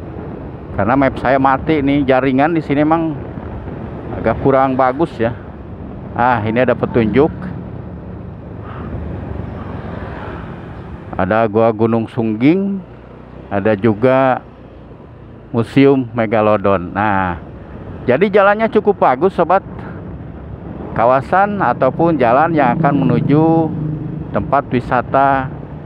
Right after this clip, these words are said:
eh, bersejarah, yaitu ikan purba ya,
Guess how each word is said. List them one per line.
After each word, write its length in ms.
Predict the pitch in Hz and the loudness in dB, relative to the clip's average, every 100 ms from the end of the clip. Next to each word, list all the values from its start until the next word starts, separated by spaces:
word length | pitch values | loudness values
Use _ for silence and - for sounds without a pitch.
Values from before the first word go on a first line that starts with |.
| - - - - - - | -14 -14 -14 -14 -12 -2
eh, 840 | 92 107 117 110 107 107 104 107 107 101 - - - - - - - - - - - - - - - | 2 4 6 6 6 4 4 2 -2 -6 -12 -12 -12 -10 -10 -10 -10 -10 -10 -10 -10 -8 -6 -4 -2
bersejarah, 560 | 107 139 143 185 151 175 - 95 | 0 2 4 4 4 0 -8 -6
yaitu 640 | 85 95 - 117 113 113 - - - | -4 -4 0 4 4 2 -2 -10 -6
ikan 180 | - 113 | -2 -2
purba 580 | - 143 131 147 139 98 | 0 2 4 4 2 0
ya, 140 | 98 | -4